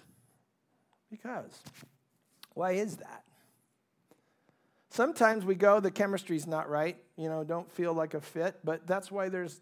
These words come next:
other groups. So you can't just go once or twice and say, "Small groups aren't for me." Maybe that group's not for you. Or maybe you're called to start a small group.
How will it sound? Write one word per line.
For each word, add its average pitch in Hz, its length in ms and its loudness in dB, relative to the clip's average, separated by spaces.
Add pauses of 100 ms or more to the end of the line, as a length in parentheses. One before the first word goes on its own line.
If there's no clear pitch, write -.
other 185 180 -4
groups. 226 400 -10
So - 140 -10
you 160 160 -6
can't 208 280 -6
just 185 200 -8
go 170 160 2
once 151 340 -2
or 180 60 -6
twice 151 540 -4
and 151 160 -12 (560)
say, - 180 -2
"Small 170 320 2
groups 165 300 -4
aren't 165 180 -4
for 147 120 -6
me." 147 180 -4
Maybe 220 280 -2
that 233 240 0
group's 143 300 -2
not 135 240 -10
for 120 100 -14
you. 185 300 -8 (760)
Or 170 80 0
maybe 262 260 6
you're 277 180 0
called 208 320 4
to 220 80 -6
start 277 300 -2
a 190 60 -4
small 143 280 -6
group. 123 340 -12